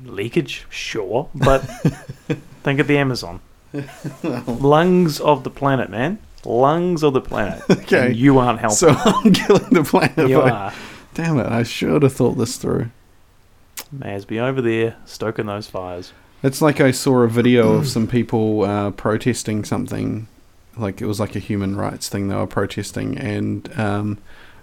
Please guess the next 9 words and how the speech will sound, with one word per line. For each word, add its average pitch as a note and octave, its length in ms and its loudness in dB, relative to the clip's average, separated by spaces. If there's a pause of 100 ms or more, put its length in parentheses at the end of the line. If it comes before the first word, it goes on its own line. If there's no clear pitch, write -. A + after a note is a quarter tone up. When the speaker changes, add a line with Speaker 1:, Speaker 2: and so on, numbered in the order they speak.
(680)
Speaker 2:
upon C#3+ 420 6
zooming A#2+ 420 6
in, G#2+ 340 2 (220)
I A2+ 80 0
saw A#2+ 260 4
them A#2 240 4
<laughs> A2+ 40 4
wearing, A#2 340 6
like, A#2+ 400 2